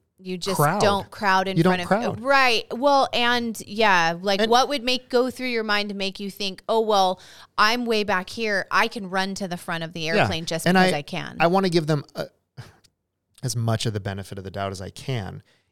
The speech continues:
Speaker 2: in that different cultures have different standards.
Speaker 1: Yeah,
Speaker 2: You know?
Speaker 1: totally.
Speaker 2: And there are some cultures that have no personal space. Like,
Speaker 1: Right.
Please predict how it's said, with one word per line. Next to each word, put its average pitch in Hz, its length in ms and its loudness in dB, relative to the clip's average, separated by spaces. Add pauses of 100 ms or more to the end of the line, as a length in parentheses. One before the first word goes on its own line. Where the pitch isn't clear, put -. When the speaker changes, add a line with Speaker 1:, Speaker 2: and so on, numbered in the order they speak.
(100)
Speaker 2:
in 160 240 2
that 110 300 -2
different 147 340 -4
cultures - 800 -8 (480)
have 127 260 0
different 127 420 -2 (720)
standards. 147 520 -2
Speaker 1:
Yeah, 190 420 2
Speaker 2:
You 139 120 4
know? 113 160 0 (100)
Speaker 1:
totally. 302 280 0
Speaker 2:
And 156 80 2
there 170 80 4
are 156 120 6
some 175 260 0
cultures 156 440 -2
that 123 140 0
have 123 260 -2
no 120 120 -2
personal 107 360 -6
space. - 400 -8
Like, 113 220 -4 (160)
Speaker 1:
Right. 202 240 0